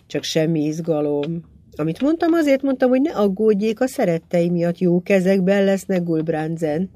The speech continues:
Tetszett, hogy ömlengve beszél magáról és a lelkéről. Annál is inkább, mivel egész rendesen sikerült meglazítani a kötelet a csuklómon. „Van még időnk hajnalig.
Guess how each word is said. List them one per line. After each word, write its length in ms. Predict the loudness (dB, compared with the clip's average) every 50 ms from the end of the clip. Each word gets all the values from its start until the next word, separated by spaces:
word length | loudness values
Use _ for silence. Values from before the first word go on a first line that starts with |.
| -20 _ _ _ _ _ _ _ _ _ _ _ _ _ _ _ -6
Tetszett, 480 | -6 -6 -6 -6 -8 -6 -6 -6 -6 -6
hogy 160 | -8 -8 -6 -2
ömlengve 600 | -4 -2 -2 -2 -4 -4 -4 -4 -6 -6 -6 -6
beszél 400 | -6 -6 -8 -10 -8 -6 -6 -6
magáról 480 | -6 -8 -8 -8 -8 -10 -8 -6 -6 -6
és 180 | -6 -6 -6 -6
a 60 | -6
lelkéről. 880 | -6 -6 -8 -10 -10 -12 -10 -8 -8 -6 -4 -2 -2 0 0 -2 -2 -4 -10 -20 -20 -20 -20 -20 -20 _ -6
Annál 280 | -4 -2 0 0 0 -2
is 160 | -4 -6 -6
inkább, 280 | -8 -6 -6 -6 -6
mivel 220 | -6 -8 -8 -6 -4
egész 340 | -4 -6 -6 -8 -10 -8 -6
rendesen 500 | -4 -4 -2 -2 -4 -6 -6 -6 -8 -8
sikerült 500 | -8 -10 -10 -8 -8 -8 -8 -8 -8 -8
meglazítani 720 | -6 -6 -4 -4 -4 -4 -4 -6 -8 -6 -6 -6 -6 -6
a 60 | -6
kötelet 440 | -6 -6 -6 -6 -4 -4 -4 -4 -6
a 60 | -8
csuklómon. 720 | -8 -8 -12 -10 -6 -2 -2 0 0 0 0 -2 -2 -4 -8 _ _ _ -20 -20 -20 -20 -20 -20 -20 -20 -20 -20 -20 -20 -20 -20 _ -4
„Van 280 | 0 4 6 6 6
még 240 | 6 6 4 4 2
időnk 360 | 0 0 2 2 2 0 0
hajnalig. 680 | 0 2 2 4 4 2 2 2 2 2 0 -2 -4